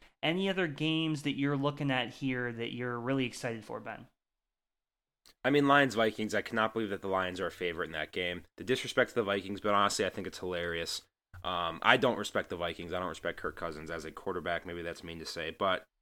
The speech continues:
Speaker 2: it's the same thing with, like, the Titans and Tannehill. It's just hard for me to have any faith in them when you have an average quarterback like that leading a, a pretty solid team. So,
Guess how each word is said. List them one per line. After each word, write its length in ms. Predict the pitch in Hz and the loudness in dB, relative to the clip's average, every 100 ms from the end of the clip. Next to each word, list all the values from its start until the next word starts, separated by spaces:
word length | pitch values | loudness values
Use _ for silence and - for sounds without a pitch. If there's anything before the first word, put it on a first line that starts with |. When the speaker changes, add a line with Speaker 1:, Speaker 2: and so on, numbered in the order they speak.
| - | -10
Speaker 2:
it's 100 | - | -4
the 80 | - | 2
same 160 | 135 | 4
thing 140 | - 143 | 4 4
with, 120 | 127 | 4
like, 120 | 117 | 2
the 80 | 113 | 0
Titans 320 | - 95 90 | 0 0 -2
and 80 | 85 | -6
Tannehill. 380 | 90 85 85 85 | -6 -4 -4 -4
It's 80 | |
just 120 | - - | -6 0
hard 220 | 98 95 | 0 0
for 100 | - | -6
me 180 | 90 82 | -8 -8
to 140 | - | -6
have 140 | 87 80 | -6 -4
any 220 | 85 87 | -6 -8
faith 280 | - 78 78 | -6 -6 -8
in 100 | 78 | -10
them 160 | 78 | -8
when 120 | 78 | -10
you 100 | 76 | -10
have 280 | 80 78 71 - _ _ _ _ _ | -6 -6 -6 -12 _ _ _ _ _
an 80 | 87 | -4
average 400 | 71 85 82 - | 0 0 0 -8
quarterback 420 | - 82 80 78 | -8 -6 -6 -6
like 140 | 78 | -8
that 220 | - 80 71 | -6 -6 -6
leading 260 | 80 76 | -8 -6
a, 180 | 73 71 | -6 -6
a 100 | - | -8
pretty 240 | 78 - 170 | -4 0 0
solid 300 | - 80 73 | 2 -2 -4
team. 200 | - 78 | -10 -6
So, 340 | - 85 78 | -4 -4 -6